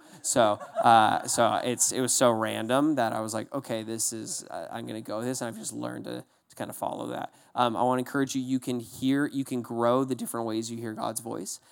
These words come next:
So you have access to all the muscles of your body. Some of you are more prone to be more runners or lifters or right-handed or left-handed, or, right, there's different, we have different natural strengths that we're kinda bent towards. We're better at that.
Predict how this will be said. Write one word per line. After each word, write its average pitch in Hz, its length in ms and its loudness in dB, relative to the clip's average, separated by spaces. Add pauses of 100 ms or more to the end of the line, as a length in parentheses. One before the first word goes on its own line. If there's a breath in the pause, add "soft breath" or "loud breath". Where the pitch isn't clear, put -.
(140 soft breath)
So 120 220 2
you 113 220 0
have 123 100 2
access 120 600 0
to 110 420 -2
all 123 180 6
the 135 80 2
muscles 131 340 0
of 131 120 -2
your 123 100 2
body. 127 340 6
Some 139 220 0
of 135 100 2
you 127 140 2
are 123 40 2
more 120 200 4
prone 123 480 2
to 123 100 -6
be 123 140 -4
more 117 380 0 (240 loud breath)
runners 127 520 4
or 113 280 0
lifters 127 600 2
or 117 120 2
right-handed 123 580 4
or 117 140 0
left-handed, 123 680 2
or, 113 160 -4 (220 loud breath)
right, 120 160 4
there's 120 160 0
different, 127 500 -2 (220 soft breath)
we 120 80 0
have 120 80 0
different 120 300 -2
natural 120 760 -2
strengths 123 680 -4
that 120 80 2
we're 113 80 -2
kinda 113 220 -6
bent 117 340 -8
towards. 123 260 -4
We're 113 80 -10
better 113 380 -6
at 110 260 -6
that. 147 260 0